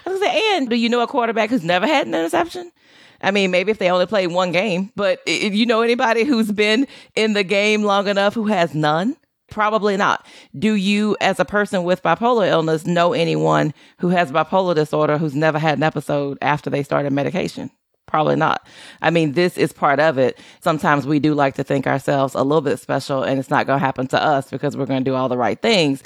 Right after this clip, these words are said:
But the reality is none of us are special. Not one. Like, not one of us is special in a lot of ways.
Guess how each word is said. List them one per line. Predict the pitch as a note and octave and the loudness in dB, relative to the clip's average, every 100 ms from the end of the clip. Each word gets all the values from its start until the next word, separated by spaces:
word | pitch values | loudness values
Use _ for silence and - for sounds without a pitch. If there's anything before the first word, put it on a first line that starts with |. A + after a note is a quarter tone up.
| - - | -18 -6
But | E3 D3+ | -4 -2
the | |
reality | C3+ F#3 A#3 D#3+ C3+ C#3+ | -2 0 0 0 2 2
is | C3 - - | 0 -4 -4
none | D#3 E3 | -2 0
of | C#3 | 0
us | C3 - | -2 -2
are | |
special. | A#2+ C3 A#2+ - A#2+ _ _ _ _ _ - | -8 -8 -8 -12 -14 _ _ _ _ _ -2
Not | E3+ D#3+ D#3 | 2 2 2
one. | C#3 - - | 0 0 -2
Like, | F3+ C#3+ | 0 0
not | D3+ F#3 E3 | -2 -2 -2
one | F3 F3 | -2 -2
of | D#3 D3 | 0 0
us | D3+ - | -2 -2
is | D3+ | -2
special | - E4 - C3 | -2 -2 0 0
in | E3 | 0
a | |
lot | A2+ D3 D3 | 0 0 0
of | |
ways. | E3 D3 C#3 | 0 2 0